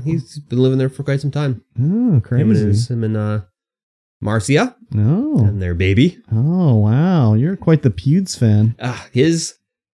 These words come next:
Speaker 1: I'm not, I'm a Felix fan. I'm not a Pewds fan.
Speaker 2: Oh,
Speaker 1: <laughs>
Speaker 2: okay.
Speaker 1: Like, PewDiePie, meh. Felix,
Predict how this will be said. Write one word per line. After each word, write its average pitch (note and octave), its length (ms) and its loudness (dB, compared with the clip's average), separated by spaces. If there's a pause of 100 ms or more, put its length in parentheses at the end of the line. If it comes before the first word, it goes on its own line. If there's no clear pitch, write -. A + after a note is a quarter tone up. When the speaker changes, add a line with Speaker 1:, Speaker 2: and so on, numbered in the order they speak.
(1080)
Speaker 1:
I'm B2+ 100 2
not, E3+ 340 0 (140)
I'm E3+ 220 0
a C#3+ 340 0 (120)
Felix B2+ 380 2
fan. D3 300 -2
I'm A#2+ 140 -2
not G#2+ 160 -4
a - 20 -4
Pewds E2+ 320 -10
fan. A2+ 260 -2
Speaker 2:
Oh, C3 880 2 (480)
Speaker 1:
<laughs> A2+ 80 2
Speaker 2:
okay. G2+ 360 0 (280)
Speaker 1:
Like, A#2 260 -4 (180)
PewDiePie, D#3 600 0 (260)
meh. G3+ 280 0 (640)
Felix, G3+ 440 -2